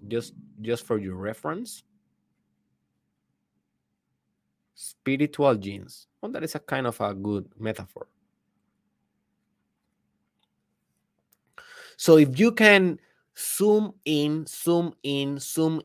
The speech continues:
in, and get closer and get closer to your spirit and to your spirit and to your spirit, imagine that you have this cosmic camera that you can go like a microscope and you can zoom in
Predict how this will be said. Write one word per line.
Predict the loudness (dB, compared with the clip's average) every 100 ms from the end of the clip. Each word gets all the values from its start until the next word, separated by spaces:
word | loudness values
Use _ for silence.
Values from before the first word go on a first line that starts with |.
| -6
in, | -4 -4 -4 -6
and | -6 -4 -2
get | -4 -4
closer | -4 -2 -2 -2 0 0
and | 0
get | -4 -4 -2
closer | 2 2 2 -2
to | -2 -2
your | -2 -2
spirit | -4 -2 4 4 4 0 -6
and | -12
to | -8
your | -8 -8
spirit | -8 -2 2 2 -2
and | -6 -8
to | -8
your | -8
spirit, | -10 -4 0 0 -2 _ -20 -8
imagine | -2 2 4 4 4
that | 0
you | 0
have | 0 0
this | -2 -4
cosmic | -2 2 2 0 -6 -6
camera | -4 -2 2 2 0 -4 _ _ _ -8
that | -6 -4
you | -4
can | -2 -2 -2
go | 0 0 0 -4 _ _ _ _
like | -6 -4
a |
microscope | 0 0 0 -2 -4 0 0 0
and | -2 -2
you |
can | -2 -4
zoom | -4 -2 0
in | 0 -2 -4